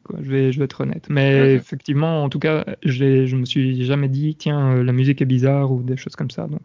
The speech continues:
Speaker 1: euh, mais je vais pas dire spécialement qu'elle est, qu'elle est, qu'elle est superbe non plus, euh, parce que
Speaker 2: Mhm.
Speaker 1: je, je ne l'entends pas assez, en fait. Mhm.
Speaker 2: Et tiens, sinon, pour ajouter, je pense que ça vaut la peine aussi, il y a sur, euh, Noclip, sur YouTube, a fait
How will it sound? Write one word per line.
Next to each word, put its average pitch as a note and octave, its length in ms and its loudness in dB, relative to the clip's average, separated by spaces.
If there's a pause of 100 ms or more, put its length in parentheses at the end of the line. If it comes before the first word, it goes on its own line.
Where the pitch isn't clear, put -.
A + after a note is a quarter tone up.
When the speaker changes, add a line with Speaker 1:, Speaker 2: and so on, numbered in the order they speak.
(100)
Speaker 1:
euh, E3 200 -10
mais D3+ 140 2
je C3+ 80 0
vais C#3 100 4
pas C#3+ 140 2
dire C#3+ 180 -2
spécialement C#3+ 460 -4
qu'elle C3+ 180 -6
est, B2+ 280 -4 (680)
qu'elle C#3 260 -6
est, D3 160 -6
qu'elle C3 180 -6
est B2+ 40 0
superbe C3+ 380 -6
non B2+ 140 -2
plus, C#3 340 -8
euh, C#3+ 40 -8 (200)
parce - 140 -18
que C3 200 -2
Speaker 2:
Mhm. D#3+ 380 -6 (360)
Speaker 1:
je, - 60 -20
je D#3+ 60 2
ne C#3+ 80 4
l'entends C3+ 280 2
pas C#3 120 2
assez, C3 380 -4
en C#3+ 200 -16
fait. - 200 -20 (320)
Mhm. C3+ 200 -8 (920)
Speaker 2:
Et G#2+ 460 4
tiens, A#2 160 2
sinon, A#2 240 -2
pour A#2+ 140 2
ajouter, G#2 360 0
je - 140 -8
pense A#2+ 200 -6
que A#2 80 -4
ça G#2+ 120 -4
vaut G2+ 100 -2
la F#2+ 100 -2
peine A2 220 -4
aussi, A2 220 -8
il G#2+ 60 -2
y G#2 60 4
a G2 160 6
sur, F#2+ 360 -10
euh, F2 220 -8 (320)
Noclip, G#2 520 -6 (420)
sur - 280 -10
YouTube, G2 360 -4
a F#2 80 -2
fait F2 240 -6